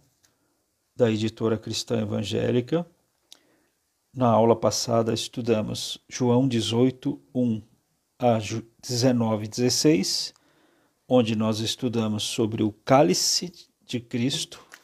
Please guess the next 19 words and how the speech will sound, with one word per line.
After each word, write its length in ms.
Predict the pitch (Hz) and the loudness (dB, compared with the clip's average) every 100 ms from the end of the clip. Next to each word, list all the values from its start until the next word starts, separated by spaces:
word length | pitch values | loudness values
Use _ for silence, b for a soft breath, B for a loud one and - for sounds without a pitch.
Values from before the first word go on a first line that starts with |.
| b b b b b b b b _ _ _ _ _ - | b b b b b b b b _ _ _ _ _ -2
é, 300 | 113 117 - | 0 2 0
sobre 640 | - - - 120 113 104 - | -2 0 2 2 2 0 0
a 140 | 113 | -2
prisão 760 | - _ - 127 113 127 165 202 _ _ - | -2 _ -2 0 4 4 4 -2 _ _ -12
de 120 | 117 | -6
Jesus, 760 | 113 110 113 117 135 - - - _ _ _ _ _ | -4 -4 -4 -6 -6 -8 -10 -14 _ _ _ _ _
o 100 | 123 | -2
julgamento 720 | 104 143 131 107 117 175 175 | 4 6 6 6 2 -2 -4
de 100 | 147 | -6
Jesus, 800 | 117 117 104 113 123 156 - - - _ _ _ _ _ _ | -4 -4 -4 -4 -4 -4 -8 -10 -14 _ _ _ _ _ _
com 240 | - 117 117 | 0 2 4
os 140 | 113 | 2
relatos 760 | - 113 110 117 - 113 - - | 2 6 6 4 -2 -8 -8 -6
da 300 | 123 117 117 - - | -2 -2 -4 -10 -12
negação 760 | 127 123 117 117 - 123 135 139 _ _ _ | -2 0 2 0 2 2 2 -2 _ _ _
de 140 | - | -14
Pedro 480 | - 117 123 156 196 _ _ _ _ b b b b b _ _ | -6 -4 -2 -2 -4 _ _ _ _ b b b b b _ _
e 320 | 135 147 170 170 _ _ _ _ _ _ _ _ _ - | 0 2 0 -4 _ _ _ _ _ _ _ _ _ 2
o 340 | 147 180 | 4 4